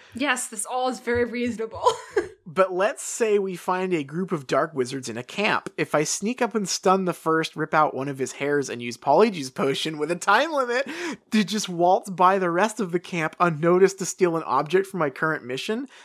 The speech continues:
Speaker 2: that's the kind of freedom I want in an R P G.
Speaker 1: I mean,
Speaker 2: I
Speaker 1: that's
Speaker 2: want
Speaker 1: not
Speaker 2: to
Speaker 1: really freedom. That's a scripted interaction.
Speaker 2: Yeah, that's, I, I, I can't tell you
Speaker 1: That's
Speaker 2: how many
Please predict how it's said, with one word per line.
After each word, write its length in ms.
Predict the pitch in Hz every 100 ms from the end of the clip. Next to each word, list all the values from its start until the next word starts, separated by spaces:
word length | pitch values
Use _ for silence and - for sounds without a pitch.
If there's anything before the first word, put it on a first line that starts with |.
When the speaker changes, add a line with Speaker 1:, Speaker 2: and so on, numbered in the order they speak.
| -
Speaker 2:
that's 240 | 156 175 -
the 80 |
kind 260 | 160 147 127
of 60 | 117
freedom 340 | 139 139 117
I 80 | 107
want 240 | 113 113
in 60 | 110
an 60 |
R 100 | 107
P 180 | 110 110
G. 140 | - 415
Speaker 1:
I 40 |
mean, 120 | 466
Speaker 2:
I 20 |
Speaker 1:
that's 120 | 480 508
Speaker 2:
want 80 | 523
Speaker 1:
not 0 |
Speaker 2:
to 60 |
Speaker 1:
really 200 | 480 440
freedom. 500 | - - 370 440 339
That's 180 | 294 302
a 20 |
scripted 580 | 302 - - 339 339 302
interaction. 960 | 277 254 208 277 339 - 156 175 190 233 _ -
Speaker 2:
Yeah, 160 | 165
that's, 400 | 139 170 175 - - - 160 -
I, 60 | 131
I, 80 | 127 151
I 20 |
can't 320 | - 202 165
tell 160 | 185 180
you 60 |
Speaker 1:
That's 100 | 143
Speaker 2:
how 80 | 151
many 200 | 156 151